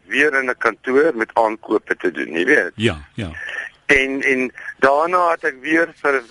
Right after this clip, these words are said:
Speaker 1: uh, ehm, weer in 'n kantoor beland,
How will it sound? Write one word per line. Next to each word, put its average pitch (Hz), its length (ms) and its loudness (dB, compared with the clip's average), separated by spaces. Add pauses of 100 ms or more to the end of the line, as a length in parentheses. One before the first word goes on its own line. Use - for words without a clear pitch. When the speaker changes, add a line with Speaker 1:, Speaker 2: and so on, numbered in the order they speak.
(100)
Speaker 1:
uh, 120 160 0 (560)
ehm, 92 480 -4 (280)
weer 143 300 2
in 147 80 -6
'n 131 60 -4
kantoor 123 640 0
beland, 120 460 -6